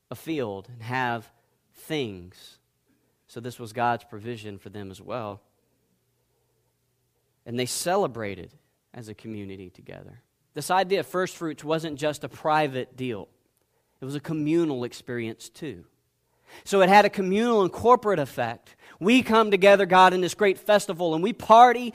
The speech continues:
and we celebrate who you are. Here's our best of our best. Here's the first of our best.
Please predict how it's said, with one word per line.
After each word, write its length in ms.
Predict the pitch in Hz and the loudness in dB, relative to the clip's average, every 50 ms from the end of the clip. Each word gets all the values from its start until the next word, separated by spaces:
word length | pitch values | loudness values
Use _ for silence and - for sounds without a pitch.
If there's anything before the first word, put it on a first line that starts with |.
| - - - | -12 -8 -2
and 120 | 180 190 | 0 0
we 120 | 214 226 214 | 2 2 0
celebrate 680 | - - - 262 254 247 247 226 196 220 220 208 196 | 0 2 6 8 10 10 10 8 6 6 6 6 6
who 80 | 190 196 | 4 2
you 260 | 208 190 185 196 180 | -2 -2 -2 2 4
are. 280 | 180 175 175 170 165 - - - - - | 6 8 8 6 6 2 -4 -20 -10 0
Here's 300 | - 220 233 226 175 196 | 2 4 4 4 4 4
our 100 | 185 170 | 2 2
best 360 | 143 151 175 180 160 - - | 2 2 2 2 2 0 -8
of 100 | 135 135 | -4 -2
our 100 | 143 123 | -2 -2
best. 580 | 123 120 127 117 110 107 - - - - - _ _ _ _ _ _ _ _ _ _ _ _ _ _ | 0 0 -2 -2 -2 -4 -10 -18 -20 -20 -20 _ _ _ _ _ _ _ _ _ _ _ _ _ _
Here's 200 | - - 190 185 | -4 0 0 0
the 100 | 156 175 | 0 -2
first 480 | - - - 180 190 190 165 - - - | -6 -4 -2 0 2 2 0 -2 -6 -10
of 160 | 131 117 107 | -10 -10 -8
our 100 | 110 104 | -10 -10
best. 520 | 104 98 110 98 95 - - - _ _ | -10 -12 -14 -16 -16 -16 -20 -20 _ _